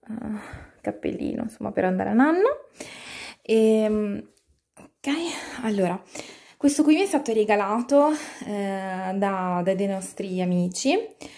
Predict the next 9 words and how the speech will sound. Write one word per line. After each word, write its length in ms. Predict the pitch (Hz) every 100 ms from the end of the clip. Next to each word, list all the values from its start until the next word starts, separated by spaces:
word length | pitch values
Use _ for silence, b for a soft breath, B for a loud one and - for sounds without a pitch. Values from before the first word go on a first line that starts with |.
| B B B -
molto 460 | 208 196 196 196
molto 340 | 185 175 175 175
bello, 340 | 175 170 175
molto 300 | 170 180 180
apprezzato. 720 | 175 - 226 - 311 370 370 427 440 B B B _
E 360 | 240 240 240 240
basta 380 | 214 - - 202
ragazzi, 340 | 196 180 -
allora, 240 | 214 196